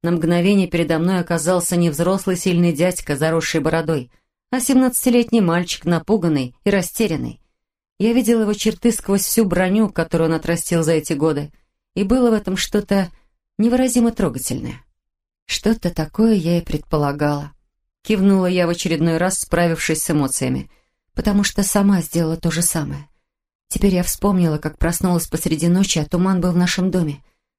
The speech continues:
Все комнаты и коридоры кишели монстрами. Я сначала пыталась прорваться сквозь них к сёстрам или родителям, но потом поняла, что мне не пройти. Я открыла портал.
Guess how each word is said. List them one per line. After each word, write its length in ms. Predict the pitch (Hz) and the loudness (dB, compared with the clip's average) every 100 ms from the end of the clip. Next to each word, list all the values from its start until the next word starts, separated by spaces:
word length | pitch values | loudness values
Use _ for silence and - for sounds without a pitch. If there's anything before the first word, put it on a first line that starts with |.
| _ | _
Все 260 | - 196 190 | -4 -4 -6
комнаты 440 | _ 202 196 180 190 | _ 0 0 0 -4
и 40 | |
коридоры 480 | - 196 170 196 170 | 0 0 2 0 0
кишели 360 | 160 - 175 | -2 0 2
монстрами. 680 | 175 190 185 - 147 143 147 _ _ _ _ - | 4 4 2 0 -4 -6 -8 _ _ _ _ -10
Я 80 | |
сначала 420 | 175 180 180 190 180 | -4 -2 0 0 0
пыталась 420 | 180 196 180 175 | -2 0 -2 -2
прорваться 500 | - 180 175 190 - | -2 0 0 -2 -4
сквозь 320 | - 160 170 | -2 -2 0
них 140 | 190 | 0
к 60 | 185 | 0
сёстрам 440 | - 196 - 175 | -2 -2 0 0
или 120 | 170 170 | 2 2
родителям, 560 | 190 190 214 175 165 | 0 0 0 0 -2
но 80 | 160 | -2
потом 280 | 170 165 175 | -2 -2 -4
поняла, 360 | 180 180 185 | 0 0 0
что 180 | 180 - | -2 -2
мне 120 | 170 | 0
не 100 | 175 | 0
пройти. 500 | 175 185 190 - 156 - _ _ _ _ _ _ | 0 -2 -2 -6 -8 -12 _ _ _ _ _ _
Я 140 | 175 202 | -6 -4
открыла 360 | 202 196 196 | -2 0 2
портал. 580 | 196 208 196 - 147 147 | 2 -2 -2 -4 -4 -6